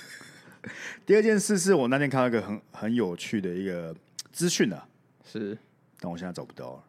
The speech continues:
Speaker 2: <laughs> 谢谢你哦，谢谢你浪费我们三十秒。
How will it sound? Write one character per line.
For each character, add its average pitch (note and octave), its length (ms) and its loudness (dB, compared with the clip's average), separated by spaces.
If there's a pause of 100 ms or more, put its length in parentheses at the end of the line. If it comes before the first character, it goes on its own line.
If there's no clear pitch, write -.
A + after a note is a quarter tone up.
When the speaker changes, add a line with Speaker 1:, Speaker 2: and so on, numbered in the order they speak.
(520)
Speaker 2:
<laughs> - 720 -18
谢 A#3+ 300 4
谢 G3 80 6
你 D3+ 220 6
哦， C#3+ 140 6 (280)
谢 G#3 160 8
谢 F#3 60 8
你 - 20 -
浪 F#3+ 240 10
费 G3 100 8
我 E3+ 80 8
们 C3 100 4
三 E3+ 220 4
十 - 80 6 (140)
秒。 A#2 180 6